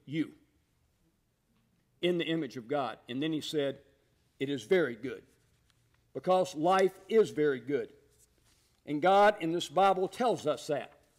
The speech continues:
Fact of the matter is, God created us in his own image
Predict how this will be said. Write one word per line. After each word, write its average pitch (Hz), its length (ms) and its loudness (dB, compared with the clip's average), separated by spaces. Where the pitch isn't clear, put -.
Fact 247 240 4
of 196 60 -8
the 202 80 -6
matter 214 280 6
is, 180 240 2
God 202 540 4
created 190 460 6
us 175 240 2
in 175 80 -4
his 170 160 -2
own 196 280 0
image 160 460 -2